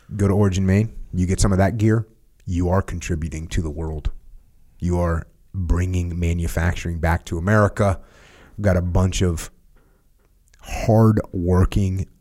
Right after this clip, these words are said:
American people up there making it happen. And when you support the cause,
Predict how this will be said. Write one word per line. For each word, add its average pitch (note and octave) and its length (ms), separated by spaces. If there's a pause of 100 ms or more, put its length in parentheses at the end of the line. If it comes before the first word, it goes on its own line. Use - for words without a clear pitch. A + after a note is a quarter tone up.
American F2 880 (320)
people E2+ 640
up - 300
there F2 360 (340)
making D3 420
it A#2+ 80
happen. F#2+ 480 (1300)
And F#2+ 500 (960)
when F2+ 220
you F2 380 (760)
support - 600
the E2+ 160
cause, G#2 600